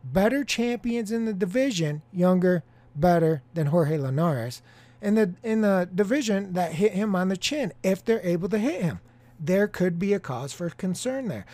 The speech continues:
Now, I'm not gonna go crazy and say it's a glass chin or anything like that. I'm just saying, the fact of the matter, he was hit, he was hurt. It took him a long time to recover.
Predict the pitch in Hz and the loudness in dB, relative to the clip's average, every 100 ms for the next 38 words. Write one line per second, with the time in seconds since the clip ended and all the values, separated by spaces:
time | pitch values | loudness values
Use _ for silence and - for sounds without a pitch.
0 | - - 262 262 285 254 214 196 160 147 | -20 -6 -4 -2 -2 -2 -2 -2 -2 -4
1 | - - 214 233 277 277 226 254 - 202 | -8 -8 -2 0 2 0 -2 -4 -2 -2
2 | 156 131 117 117 151 113 - - 269 277 | -2 -4 -10 -8 -8 -6 -8 -6 -4 -2
3 | 254 202 208 185 151 - 240 - - - | -2 -2 -2 -6 -6 -6 -8 -8 -18 -12
4 | 214 214 208 - - 240 220 123 110 - | -6 -2 -2 -4 -2 0 2 -2 -10 -20
5 | - 185 - 240 262 247 202 185 165 147 | -8 -8 -4 -4 -2 -2 -2 -2 -2 -2
6 | 139 135 123 113 90 151 143 269 339 - | -4 -6 -8 -10 -10 -8 0 0 0 -6
7 | 156 165 127 139 247 254 - _ - _ | -4 -4 -4 -2 0 -2 -6 _ -20 _
8 | _ _ _ _ - 135 - 202 156 156 | _ _ _ _ -20 -16 -6 0 2 4
9 | 190 190 220 208 190 175 202 220 233 | 2 2 0 0 0 0 0 -2 -2